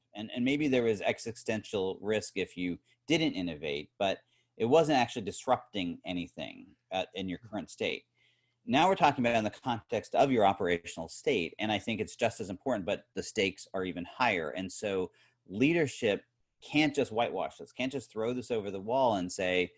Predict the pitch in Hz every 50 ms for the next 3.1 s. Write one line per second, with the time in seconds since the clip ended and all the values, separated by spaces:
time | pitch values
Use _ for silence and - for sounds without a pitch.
0 | _ _ _ _ _ - 131 151 151 127 160 175 175 190 196 170 151 190 185 -
1 | 180 190 180 160 123 - 104 85 78 82 76 80 78 71 67 71 76 87 - _
2 | _ - 127 131 127 - - - - 92 107 101 - 123 107 117 113 - - 98
3 | 85 -